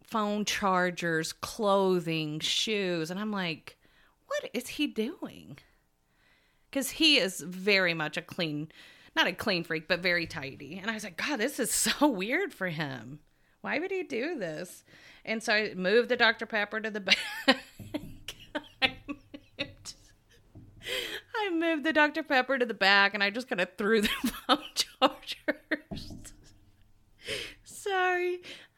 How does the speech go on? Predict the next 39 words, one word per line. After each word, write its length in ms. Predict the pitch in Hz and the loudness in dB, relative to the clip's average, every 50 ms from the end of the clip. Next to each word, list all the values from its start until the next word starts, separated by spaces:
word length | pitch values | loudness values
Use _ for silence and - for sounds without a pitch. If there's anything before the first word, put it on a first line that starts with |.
| - | -10
Oh 320 | 349 339 349 339 339 330 330 | -6 -4 -2 0 0 0 0
my 220 | 311 311 285 277 | 0 0 -2 -2
God. 480 | 240 214 254 269 277 269 269 262 262 233 240 202 - - 165 - - | -2 -4 -4 -4 -4 -4 -6 -8 -8 -10 -12 -16 -16 -20 -16 -6 0
I 100 | - 277 | 2 2
s-, 140 | 302 302 - - - 202 | 2 0 -6 -14 -12 -10
just 240 | 190 - 254 262 - | -6 -6 -6 -8 -8
threw 300 | - - 240 254 262 277 | -4 -2 0 2 2 2
the 100 | 269 254 | 2 0
phone 360 | - - 240 226 233 240 262 | 0 4 6 6 6 6 2
chargers 480 | 254 269 262 226 202 196 196 214 208 208 | 0 2 2 2 2 2 -2 -6 -8 -8
in 120 | 226 208 | -8 -8
the 60 | 202 190 | -8 -6
back. 520 | 185 196 202 208 214 208 190 180 170 - _ _ _ _ _ _ _ _ _ _ _ _ _ _ _ - - - | -2 0 2 4 4 4 4 2 0 -2 _ _ _ _ _ _ _ _ _ _ _ _ _ _ _ -16 -8 -2
And 100 | 262 254 | 0 2
I 60 | 247 | 2
was 100 | 247 220 | 4 4
like, 220 | 214 190 190 175 - | 2 2 0 2 2
"This 240 | 269 330 320 - | 2 2 2 0
is 120 | 277 233 - | -6 -6 -4
so 540 | - - - - - - 220 226 226 226 196 | -6 -6 -4 -2 4 6 8 8 8 8 6
weird. 500 | 165 160 160 165 196 208 180 165 170 190 | 4 2 0 0 2 4 4 4 2 0
He 140 | 220 220 | -2 -4
knew 280 | 202 202 190 190 254 262 | -4 -2 0 0 2 2
I 100 | 220 175 | 2 2
was 180 | 165 165 170 165 | 0 0 -4 -4
getting 280 | - 165 151 143 143 | -6 -6 -6 -4 -6
in 80 | 180 214 | -6 -4
here. 160 | 185 170 156 | -4 -4 -4
What 100 | 175 220 | -4 -4
did 100 | 247 208 | -6 -6
he 100 | 220 214 | -6 -6
think 180 | 202 202 226 240 | -8 -8 -10 -10
was 120 | 233 180 | -12 -12
gonna 160 | 160 147 160 | -10 -12 -10
happen? 220 | 170 208 220 208 151 | -10 -10 -10 -10 -10
This 180 | 151 180 185 | -10 -10 -10
is 100 | 208 196 | -10 -12
so 260 | - - - 160 143 | -12 -10 -8 -8 -8
weird." 480 | 143 160 170 214 277 269 170 147 170 - | -8 -8 -6 -6 -6 -4 -6 -6 -8 -12